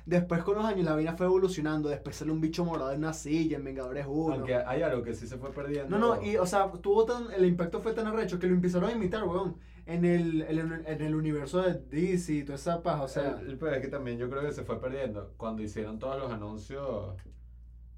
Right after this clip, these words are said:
Speaker 2: de todas las películas que iban a sacar, ¿te acuerdas de eso? Que fue que sí, anunciaron quince películas.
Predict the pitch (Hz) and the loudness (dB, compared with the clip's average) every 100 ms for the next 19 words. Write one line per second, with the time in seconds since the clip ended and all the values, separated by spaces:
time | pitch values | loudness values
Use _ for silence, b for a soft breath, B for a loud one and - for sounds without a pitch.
0 | - 117 117 117 117 135 151 127 110 107 | -16 -8 -6 -2 -2 0 -2 -4 -4 -4
1 | 131 - 120 131 147 135 110 95 98 120 | -8 -6 -6 -6 -8 -6 -6 -6 -6 -4
2 | 131 104 90 - 95 92 101 98 104 143 | -4 -6 -8 -10 -10 -8 -8 -8 -8 -4
3 | 123 107 101 113 117 135 120 139 120 110 | -4 -4 -6 -6 -6 -8 -6 -4 -4 -4
4 | 98 95 | -6 -8